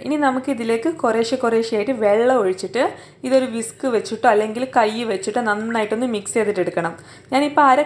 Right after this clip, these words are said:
കപ്പ് വെള്ളമാണ് എടുത്തിട്ടുള്ളത്. പക്ഷേ നിങ്ങൾക്ക് അര കപ്പ് ചിലപ്പം വേണ്ടി വരില്ല. എനിക്ക് ഈ അര കപ്പ് മുഴുവനായിട്ട് വേണ്ടി വന്നിട്ടില്ല. ഈ ഒരു കൺസിസ്റ്റൻസിയിൽ ബാറ്റർ ആവുന്ന വരെ നിങ്ങൾ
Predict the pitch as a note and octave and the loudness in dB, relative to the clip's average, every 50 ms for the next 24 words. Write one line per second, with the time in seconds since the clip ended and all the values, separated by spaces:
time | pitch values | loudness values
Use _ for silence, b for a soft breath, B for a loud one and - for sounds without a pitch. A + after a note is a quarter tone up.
0 | D4+ D#4 D4+ D#4 D4 C#4 B3+ A3+ G#3+ A3 A#3 A#3 A3+ A3 G#3 G3 F#3+ - G3 - | 2 0 0 0 0 0 2 2 2 2 2 0 0 0 -2 -4 -6 -6 -8 -6
1 | G3 G3 F#3+ A#3+ C#4 D4 - B3 A#3 - B3+ C4 C4+ C4 A#3 A3+ A3+ B3+ A#3 G#3+ | -6 -4 -2 -2 -2 -2 -2 -4 -2 0 0 0 0 0 -2 -4 -2 0 0 2
2 | A3+ - - A#3+ A#3+ C4 C4 B3+ A3+ G#3+ - A#3 A#3 A3+ G3+ G3 G3+ G#3 A3+ A3+ | 2 0 -2 -2 0 0 0 0 0 -2 -2 -2 -2 0 -2 -2 -2 -2 0 0
3 | A#3 F3+ F3 F3+ G#3 C4 F4 B B B B B - G#3+ A3+ A3+ - C4 C4 B3 | 0 0 0 0 0 0 0 B B B B B -10 -8 -6 -4 -2 0 4 4
4 | A3+ A3+ A#3 - A#3+ A#3 - B3+ A#3+ A3+ G#3+ G#3+ G#3+ G#3+ A3+ A3 B3 A3+ G#3 G3 | 4 4 2 2 0 -2 0 -2 -2 -2 -2 0 0 -2 -2 -2 -2 -2 -2 -4
5 | G3+ A3 G#3+ G3+ F#3+ F#3 F3+ F3 F3+ F3+ E3+ F3 G3+ D4 D#4+ B B B B B | -2 -2 -2 -2 -2 -4 -4 -4 -2 0 2 2 2 2 0 B B B B B
6 | B B C4+ C4+ C#4+ D#4 D4+ D4+ D4+ D4+ A#3+ A3+ A3 A3+ B3 A#3+ - C4 B3+ B3 | B B -4 0 0 2 2 2 2 2 2 0 0 -2 -6 -6 -4 -4 -4 -4
7 | A#3 B3+ B3 B3 B3+ G#3+ G#3 G3 F#3+ F#3+ G3 - A3 G#3 G3 G3 G3+ G#3+ A3 A3+ | -4 -4 -4 -4 -2 2 2 2 2 0 0 2 4 4 4 4 2 0 0 0
8 | A3 G3+ F#3 F#3 A#3+ C#4 C4 A3+ G#3+ G#3+ | 0 0 0 0 0 0 0 0 -2 -2